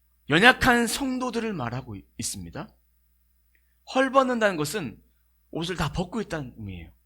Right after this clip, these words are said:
원어적 의미는 남루한 옷을 입는 거예요. 옷이 헤어지고 낡아지고,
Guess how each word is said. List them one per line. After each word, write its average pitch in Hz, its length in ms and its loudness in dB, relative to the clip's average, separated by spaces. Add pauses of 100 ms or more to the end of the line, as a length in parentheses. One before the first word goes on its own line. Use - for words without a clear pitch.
(200)
원어적 131 420 -2
의미는 87 340 -10 (800)
남루한 226 500 4
옷을 180 220 0
입는 139 240 -4
거예요. 107 200 -6 (220)
옷이 139 580 -6
헤어지고 147 760 -6
낡아지고, 113 800 -10